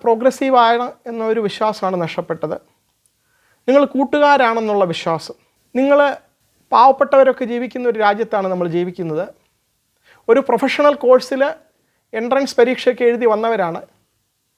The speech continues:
അത്രയ്ക്കൊക്കെ അവസരങ്ങൾ കിട്ടിയ നിങ്ങൾ ഗോത്ര സ്വഭാവം വിട്ട് മാനുഷികമായ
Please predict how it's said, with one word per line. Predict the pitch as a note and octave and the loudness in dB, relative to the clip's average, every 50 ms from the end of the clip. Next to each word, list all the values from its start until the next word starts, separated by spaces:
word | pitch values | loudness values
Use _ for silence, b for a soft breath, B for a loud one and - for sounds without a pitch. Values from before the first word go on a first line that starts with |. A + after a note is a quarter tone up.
| _ _ _ _ _ _ _ _ _ _ _ _ b b b b b b b G#3 | _ _ _ _ _ _ _ _ _ _ _ _ b b b b b b b -6
അത്രയ്ക്കൊക്കെ | - - C4+ C#4 B3 - B3 A#3+ - C4+ B3+ B3+ - - _ _ _ _ _ _ _ - - | -2 0 0 0 0 0 -2 0 2 2 2 0 0 -8 _ _ _ _ _ _ _ -6 -4
അവസരങ്ങൾ | A3 A#3+ A#3+ - C#4 C#4+ C#4+ C#4 C#4 C4 | -4 -2 0 2 2 2 2 2 0 0
കിട്ടിയ | A#3+ A#3 A#3+ B3+ B3 A#3+ | -2 -2 -4 -4 -4 -2
നിങ്ങൾ | A#3+ B3 B3+ B3 A#3+ G3 | -2 0 2 0 2 2
ഗോത്ര | G3 G#3+ A#3 A3+ - B3 C4 - | 0 -2 -2 -2 -2 -4 -2 0
സ്വഭാവം | - A3 F3+ A3+ A3+ A3+ A#3 A3+ G#3+ G#3 | 0 0 2 4 2 2 2 0 -2 -4
വിട്ട് | G3+ - - G#3 G3+ B3+ - _ _ _ _ _ _ _ _ _ _ _ _ _ _ _ _ _ _ _ _ _ _ _ _ _ _ _ _ _ _ _ - G3+ | -6 -6 -4 -4 -4 -4 -6 _ _ _ _ _ _ _ _ _ _ _ _ _ _ _ _ _ _ _ _ _ _ _ _ _ _ _ _ _ _ _ 0 2
മാനുഷികമായ | G#3+ A#3+ C4 D4 - - - D#4 D4 C#4+ C#4 C#4 C4 C4 C4 | 2 2 2 0 -2 -2 -2 2 2 2 2 2 2 2 4